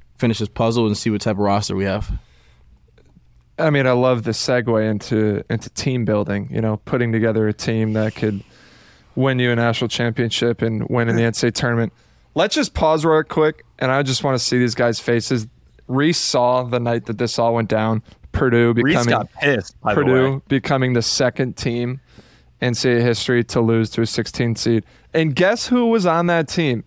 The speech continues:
Speaker 2: Everybody in this podcast, favorite college player, the most dominant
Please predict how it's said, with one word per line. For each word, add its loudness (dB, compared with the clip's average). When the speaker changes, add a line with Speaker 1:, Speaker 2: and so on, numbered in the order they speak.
Speaker 2:
Everybody 2
in 0
this -2
podcast, 0
favorite 0
college 0
player, 2
the 0
most 0
dominant 0